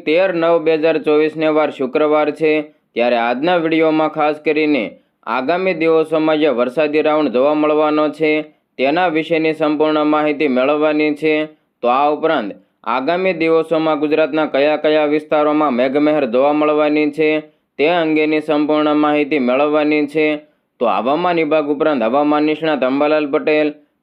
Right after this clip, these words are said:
પરેશ ગોસ્વામીની આગાહી ઉપર પણ એક નજર કરવાની છે. તો ગુજરાતના નવા આગાહીકાર એટલે કે મોહનભાઈની જે આગાહી છે કે જે ઉત્તરા નક્ષત્રને લઈને કરવામાં આવી છે, તેના વિશેની સંપૂર્ણ માહિતી પણ મેળવવાની છે.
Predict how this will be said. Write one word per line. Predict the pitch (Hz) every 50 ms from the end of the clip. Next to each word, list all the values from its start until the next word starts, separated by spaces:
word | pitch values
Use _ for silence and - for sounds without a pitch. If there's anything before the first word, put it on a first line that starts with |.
| _ -
પરેશ | 127 139 165 185 180
ગોસ્વામીની | 151 143 156 151 151 156 156 147 151 151 151 151 156 151 147
આગાહી | 147 143 139 151 151 151 151
ઉપર | 151 139 151 147
પણ | 135 151 151 147
એક | 147 131
નજર | 127 127 127 143 147 135
કરવાની | - 156 151 151 151 151 151 151 151 151
છે. | 143 143 160 156 151 151 147 - - _ _ _ _ -
તો | 131 117
ગુજરાતના | 104 110 127 123 147 156 170 175 170 180 175
નવા | 156 147 147 156 156 147
આગાહીકાર | 147 151 147 151 151 156 151 156 156 147
એટલે | 151 151 147 151 156 156
કે | 143 143 156 127 98 - - - _ _ _ _ -
મોહનભાઈની | - 104 120 139 160 180 170 147 156 156 156 156 151 147
જે | 160 147
આગાહી | 131 131 131 135 147 151 151 156 151 139 -
છે | 160 160 156 156 151 151 _ _ _
કે | - 127 131
જે | 139 156 143
ઉત્તરા | 123 127 135 127 175 175 175
નક્ષત્રને | 160 156 151 - 165 151 151 151 156 151 151 151
લઈને | 151 151 151 151 151 139
કરવામાં | 143 131 127 135 139 143 147 143 151 151 151 151
આવી | 147 147 147 151 147
છે, | 147 - 165 151 151 151 147 151 _ _ _ _
તેના | - 131 135 147 165 180 175
વિશેની | 156 156 156 147 160 156 156 156 156 151
સંપૂર્ણ | 160 147 151 151 147 151 151 151 156 151 151
માહિતી | 147 147 151 147 135 151 156 135
પણ | 156 151 139 123
મેળવવાની | 123 127 139 151 151 151 156 151 151 151 151 151 147 151
છે. | 156 151